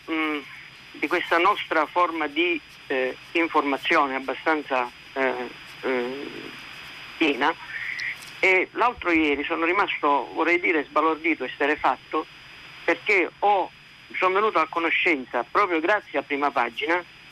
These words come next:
di un segreto di Stato che non è stato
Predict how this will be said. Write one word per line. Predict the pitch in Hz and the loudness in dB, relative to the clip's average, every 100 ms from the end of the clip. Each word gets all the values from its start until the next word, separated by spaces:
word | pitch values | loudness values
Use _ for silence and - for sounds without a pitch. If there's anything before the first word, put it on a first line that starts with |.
| - - - - | -20 -20 -20 -4
di | - | 0
un | 427 359 196 | 2 2 2
segreto | 185 185 - | 2 2 2
di | 175 - - | 0 -2 0
Stato | 151 139 143 | 2 2 -2
che | 139 165 143 - - | 0 0 0 -2 -10
non | 196 208 185 | 0 2 2
è | 147 - | 0 0
stato | 180 160 139 143 135 | 2 2 2 -2 -4